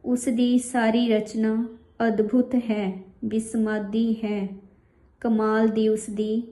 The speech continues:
ਖੇਡ ਹੈ। ਮਾਂ ਆਪਣਾ ਅੰਨ ਪਾਣੀ ਜੋ ਖਾਂਦੀ ਹੈ, ਉਸ ਦੇ ਵਿੱਚੋਂ ਬੱਚੇ ਨੂੰ ਮਿਲਦਾ ਰਹਿੰਦਾ ਹੈ, ਬੱਚੇ ਦੀ ਪਰਵਰਿਸ਼ ਹੋ ਜਾਂਦੀ ਹੈ।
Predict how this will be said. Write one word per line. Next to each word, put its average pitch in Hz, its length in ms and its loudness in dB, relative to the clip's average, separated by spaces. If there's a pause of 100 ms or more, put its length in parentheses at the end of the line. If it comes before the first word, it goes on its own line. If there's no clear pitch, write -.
(120)
ਖੇਡ 214 340 0
ਹੈ। 185 320 -4 (1500)
ਮਾਂ 233 420 4
ਆਪਣਾ 233 560 2
ਅੰਨ 240 260 4
ਪਾਣੀ 214 540 0 (200)
ਜੋ 240 260 0
ਖਾਂਦੀ 220 540 0
ਹੈ, 233 240 -4 (720)
ਉਸ 233 180 -4
ਦੇ 233 300 2
ਵਿੱਚੋਂ 220 600 -2 (120)
ਬੱਚੇ 220 420 0
ਨੂੰ 240 160 4
ਮਿਲਦਾ 208 360 4
ਰਹਿੰਦਾ 196 360 0
ਹੈ, 190 280 -6 (1120)
ਬੱਚੇ 240 400 2
ਦੀ 240 220 2
ਪਰਵਰਿਸ਼ 220 680 2
ਹੋ 220 280 4
ਜਾਂਦੀ 202 600 2
ਹੈ। 185 180 -6